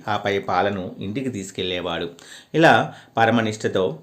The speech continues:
ప్రతిదినము కూడా కుంచెడు పాలను శివుడికి ఆరగింపు చేసేవాడు. స్వామిని అర్చించేవాడు. ఉన్నట్టుండి ఒకనాడు శివదేవుడికి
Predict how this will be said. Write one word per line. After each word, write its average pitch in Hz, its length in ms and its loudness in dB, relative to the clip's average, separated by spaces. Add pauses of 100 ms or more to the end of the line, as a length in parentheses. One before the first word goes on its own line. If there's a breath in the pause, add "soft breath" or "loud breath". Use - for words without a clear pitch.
ప్రతిదినము 117 680 0
కూడా 113 500 0
కుంచెడు 147 320 0
పాలను 104 580 0
శివుడికి 95 640 -4
ఆరగింపు 95 580 -4
చేసేవాడు. 85 600 -4 (580 loud breath)
స్వామిని 151 680 4
అర్చించేవాడు. 92 800 -2 (400 loud breath)
ఉన్నట్టుండి 107 800 -2
ఒకనాడు 110 640 2
శివదేవుడికి 117 800 2